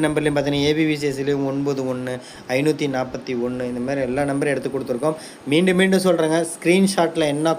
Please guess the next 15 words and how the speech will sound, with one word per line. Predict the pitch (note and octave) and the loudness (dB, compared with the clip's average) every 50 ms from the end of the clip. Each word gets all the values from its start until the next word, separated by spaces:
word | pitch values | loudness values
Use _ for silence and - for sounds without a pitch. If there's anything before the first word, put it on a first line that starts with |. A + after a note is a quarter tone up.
| - | 0
கொடுக்குறோமோ, | D3 D3 C#3 - C#3+ C3+ B2+ C3+ C#3+ D3 C#3 - - - - - - - - - - | 0 0 0 0 -2 -2 0 0 0 0 0 -2 -6 -10 -18 -20 -20 -20 -10 -4 0
அதை | C#3+ D#3 E3+ F3 E3 | 2 2 2 2 2
மிஷின் | D#3+ E3 G3 G3 F#3+ | 2 2 2 2 2
நம்பர் | F#3 F3 E3 D#3+ | 4 4 2 2
வந்தப்புறம் | D#3 D3+ D3+ C#3+ E3+ D#3+ D3+ | 2 0 0 2 2 2 2
எடுத்து | D3 D3 D#3 D3 D3+ | 2 0 -2 -2 -2
கொடுத்தா, | C#3+ C3+ - - D3+ D#3 F3+ G3 - - C#3+ C#3+ | -4 -4 -2 0 2 2 2 0 -2 -2 -2 0
அதை | C#3 C#3+ C3+ B2+ B2+ C#3+ | 0 2 0 0 2 2
யூஸ் | E3+ G3 G3 - - | 2 2 2 2 0
பண்ணிக்காங்க. | F3+ E3+ E3 D#3+ D#3+ D#3 D#3 E3 F3+ G3+ G#3 E3+ D#3 | 0 0 2 2 0 0 0 2 2 2 2 2 2
அதுதான் | D3 D3 D3 C#3+ D#3+ F3+ F#3+ E3+ D#3 | 2 2 2 2 4 4 4 4 2
வந்து | D3 D3+ F3 F#3+ | 0 0 -2 -2
உங்களுக்கு | E3+ D#3+ D3+ D3 D3 C#3+ - | 0 -2 -2 -2 -4 -6 -4
த்ரீ | D#3 D#3 D#3+ | -4 -2 0
டி | E3 | 0